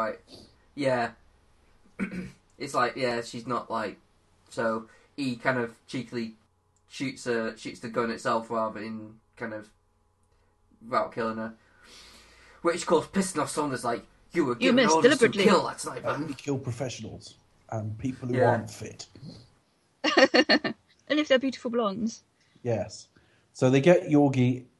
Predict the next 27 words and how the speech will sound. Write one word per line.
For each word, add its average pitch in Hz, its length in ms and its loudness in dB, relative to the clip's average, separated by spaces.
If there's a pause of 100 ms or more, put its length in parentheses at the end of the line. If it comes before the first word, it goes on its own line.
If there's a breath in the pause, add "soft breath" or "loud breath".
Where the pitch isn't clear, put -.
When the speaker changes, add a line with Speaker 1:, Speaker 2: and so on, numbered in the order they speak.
Speaker 3:
into 139 240 2
the 123 100 0
safe 113 340 2
house, 107 420 2 (440 loud breath)
and 135 180 4
they 135 120 6
transport 170 720 4
him 143 120 6
to 131 120 -4
the 135 100 2
West 127 480 6
through, 123 560 4 (320)
what 151 200 4
is 196 180 2
that, - 220 4
a 104 40 0
gas 117 480 2
main? 277 400 0 (280)
Speaker 2:
It's, 214 180 -2
yeah, 220 100 2
it's, 220 140 -2
it's 233 140 -16
the 220 220 -2 (140)
gas 240 220 0
pipeline, 208 500 -2
isn't 202 140 -2
it? - 120 -6